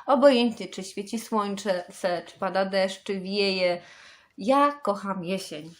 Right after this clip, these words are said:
Na, a na jesienne wieczory zdecydowanie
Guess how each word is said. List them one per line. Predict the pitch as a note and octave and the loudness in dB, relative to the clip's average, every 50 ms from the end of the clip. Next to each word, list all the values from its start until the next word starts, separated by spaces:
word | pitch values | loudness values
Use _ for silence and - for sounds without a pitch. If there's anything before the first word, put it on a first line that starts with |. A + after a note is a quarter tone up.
| _ _ _ _ _ _ - | _ _ _ _ _ _ -6
Na, | F#3+ G#3+ A3+ - - | -2 0 0 0 0
a | - A3+ A3 | -2 -2 -2
na | G#3 G3+ G3 | -2 -2 -4
jesienne | F#3 F3+ F#3 F#3 - A#3 G#3+ G#3+ G#3 G3 F#3+ | -4 -4 -6 -6 -6 -6 -6 -4 -4 -4 -6
wieczory | F3+ F#3 F#3+ - - G3 F3 F3+ F#3 F3+ F3+ G3+ G#3+ G#3+ - _ _ _ _ _ _ _ _ _ | -8 -8 -10 -10 -8 -6 -6 -4 -2 -2 -2 -2 -4 -10 -16 _ _ _ _ _ _ _ _ _
zdecydowanie | - F#3 F3 G3 G#3+ G#3 - G3 F#3+ G3+ G#3 G3 F#3 G3+ F#3+ F#3+ F#3+ F3+ F#3 F3+ - | -12 -8 -6 -6 -8 -6 -8 -8 -6 -6 -6 -4 -2 -2 -2 -2 -4 -4 -6 -6 -8